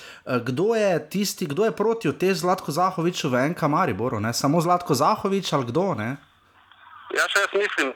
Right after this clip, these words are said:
Speaker 2: da če bi se Zlatko Zahovič v preteklih letih, ehm, kakorkoli oziral na to, kar meni javnost,
Speaker 1: Mhm.
Speaker 2: v Mariboru ne bi, ne Robert Berić, ne bi Ronny Dalibor Volaš, ne bi igral še kdo.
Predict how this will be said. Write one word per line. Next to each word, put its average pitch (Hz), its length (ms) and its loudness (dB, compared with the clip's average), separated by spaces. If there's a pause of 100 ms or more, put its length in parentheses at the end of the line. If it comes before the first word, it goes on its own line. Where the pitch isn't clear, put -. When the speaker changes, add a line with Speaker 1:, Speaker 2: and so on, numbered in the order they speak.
(120)
Speaker 2:
da 139 140 -2
če 147 140 2
bi 139 120 -2
se 135 180 0 (220)
Zlatko 151 360 -2
Zahovič 127 420 0
v - 60 -6
preteklih 139 460 0
letih, 147 320 0 (1120)
ehm, 117 640 2 (880)
kakorkoli 202 640 2
oziral 131 640 2 (260)
na - 160 -2
to, 180 160 0
kar 175 200 0
meni 160 220 2
javnost, 117 440 0 (120)
Speaker 1:
Mhm. 139 300 0
Speaker 2:
v 175 120 -6
Mariboru 175 420 0
ne 175 140 2
bi, 165 120 2 (140)
ne 185 160 0
Robert 170 240 -2
Berić, 156 380 0
ne 160 100 0
bi 151 140 -2
Ronny 151 200 2
Dalibor 151 380 0
Volaš, 139 360 2
ne 147 120 2
bi 147 100 0
igral 135 240 0
še 131 160 0
kdo. 110 220 0